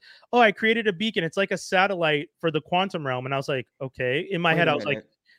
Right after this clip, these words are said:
Speaker 2: I can't do
Speaker 1: immediately,
Speaker 2: it.
Speaker 1: I was just like, "You have two scientists, like, like you both said, you have two scientists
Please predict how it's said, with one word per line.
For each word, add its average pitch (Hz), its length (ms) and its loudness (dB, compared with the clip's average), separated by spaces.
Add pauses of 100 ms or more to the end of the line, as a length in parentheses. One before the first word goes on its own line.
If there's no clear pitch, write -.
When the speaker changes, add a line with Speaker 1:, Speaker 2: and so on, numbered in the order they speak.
(140)
Speaker 2:
I 202 40 6
can't 202 120 6
do 220 60 2
Speaker 1:
immediately, 240 400 2
Speaker 2:
it. 196 40 6
Speaker 1:
I 185 60 6
was 180 120 0
just 190 200 -2
like, 180 220 2
"You 190 80 0
have 190 220 0
two 254 200 -4
scientists, 185 580 -2
like, 165 160 2 (300)
like 165 280 2
you 175 60 -6
both 170 260 2
said, 135 260 2 (340)
you 196 100 -4
have 165 80 0 (100)
two 339 400 4
scientists 190 760 -2